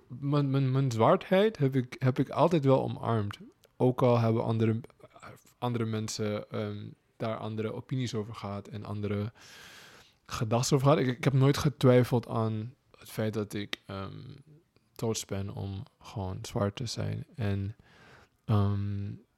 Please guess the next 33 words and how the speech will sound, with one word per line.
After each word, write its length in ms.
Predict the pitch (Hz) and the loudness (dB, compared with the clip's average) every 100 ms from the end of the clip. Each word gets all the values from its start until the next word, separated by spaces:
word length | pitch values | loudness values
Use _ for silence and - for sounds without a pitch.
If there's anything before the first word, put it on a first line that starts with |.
| _ _ _ _ _ _ _ - | _ _ _ _ _ _ _ -8
ik 140 | 120 | 0
denk 120 | 123 | 2
dat 80 | 123 | 2
het 20 | |
gewoon 160 | - 131 | 2 0
de 60 | 117 | 0
combinatie 640 | 123 117 117 113 117 135 | 0 0 -2 -2 -4 -8
van 140 | 113 113 | -8 -8
de 60 | |
queerness 800 | 110 - 120 120 117 113 117 - - | -10 -4 -2 -2 -4 -4 -6 -10 -12
en 180 | - 120 | -10 -8
de 80 | 123 | -6
blackness 560 | 123 123 127 131 123 | -4 -2 -4 -6 -6
was, 480 | 123 123 160 - - _ _ - - - | -4 -4 -4 -10 -14 _ _ -18 -16 -6
die 260 | 120 117 | -2 -2
voor 200 | - 117 | -4 -6
mij 680 | 113 113 113 113 113 113 117 _ _ _ _ _ | -2 -2 0 0 0 -2 -4 _ _ _ _ _
een 120 | 117 | -8
extra 280 | 113 107 123 | -6 -4 -4
uitdaging 640 | 107 113 113 113 117 107 | -2 0 -2 -2 -6 -12
vormde, 440 | - 110 107 113 - | -12 -12 -12 -12 -12
omdat 440 | 107 110 117 - - _ _ _ _ - - - _ _ _ - | -10 -8 -8 -10 -18 _ _ _ _ -20 -20 -20 _ _ _ -12
er 60 | |
zijn 200 | - 143 | -2 0
gewoon 200 | 143 180 | 0 2
bepaalde 480 | 139 120 127 120 120 | 2 2 4 4 4
verwachtingen 800 | - 117 107 113 110 - 113 107 | 2 2 4 2 2 -2 -2 -2
vanuit 640 | 104 107 107 104 120 151 - | -4 -6 -4 -2 -2 -2 -6
de 100 | 143 | -6
black 320 | 135 135 135 | -2 -2 -2
community 440 | 131 123 127 127 127 | -6 -4 -4 -4 -4
over 380 | 117 - 107 | -4 -6 -6
wat 440 | 107 107 107 - | -4 -4 -6 -12